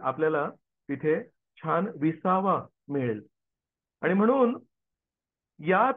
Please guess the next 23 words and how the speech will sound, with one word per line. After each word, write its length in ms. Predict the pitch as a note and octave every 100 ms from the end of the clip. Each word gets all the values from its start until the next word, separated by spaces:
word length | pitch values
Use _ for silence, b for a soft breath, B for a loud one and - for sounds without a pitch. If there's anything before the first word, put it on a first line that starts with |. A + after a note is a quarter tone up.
| B3
तत्वाला 460 | A3 A3 A3 A3+
धरून 440 | A3+ F3 F#3+ F3+ B2+ - _ _ -
श्रील 200 | F3 G3
सनातन 400 | F#3 E3+ G3+ G#3+
गोस्वामींनी 800 | G3+ F#3+ F3+ F#3 F#3 E3+ D3+ G#3+ _ _ -
आपल्यासमोर 640 | C3 E3+ F#3 F#3 D#3 D#3
हे 220 | - -
पुस्तक 420 | D#3+ D3+ - E3+
मांडलंय. 440 | D#3+ B2+ B2 A2 G2 _ _ _ _ _ _ _ _ _ -
तर 40 |
या 140 | A3 A3+
पुस्तकामध्ये 600 | A3+ - A#3 A#3 A#3 A#3
काय 240 | G#3+ G#3+
आहे? 160 | F#3+ G#3+ _ _ _ _ _ _ _ _ -
नारद 440 | E3 E3+ G3 A#3
मुनी 280 | A3 G#3+ A3+
एका 240 | F#3 F#3
प्रवासात 640 | G#3+ G#3+ F#3 F3+ G3 A3+ G#3+
आहेत, 80 | - - _ _ - _ _ _ _ _ _ _ _ _ -
पण 320 | A3+ G#3+ G#3+ - _ _ -
जसे 240 | D#3+ E3 A#3
भौतिक 420 | F3+ F3 G#3 F#3+ -
लोक 440 | D3+ E3 D3 D3+